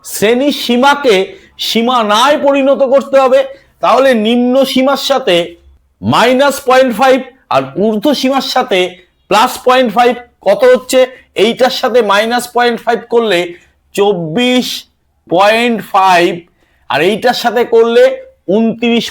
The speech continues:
পয়েন্ট ফাইভ, প্লাস করছি ঊনত্রিশ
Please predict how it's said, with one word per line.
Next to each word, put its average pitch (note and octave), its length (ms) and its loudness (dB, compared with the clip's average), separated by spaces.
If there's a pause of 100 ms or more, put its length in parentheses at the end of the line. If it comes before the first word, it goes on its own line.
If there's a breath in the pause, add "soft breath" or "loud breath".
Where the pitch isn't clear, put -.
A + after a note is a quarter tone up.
(100)
পয়েন্ট A3 360 0 (140)
ফাইভ, E3 420 2 (500 loud breath)
প্লাস G3 260 2 (140)
করছি G#3 400 -2 (1300)
ঊনত্রিশ A3 520 -2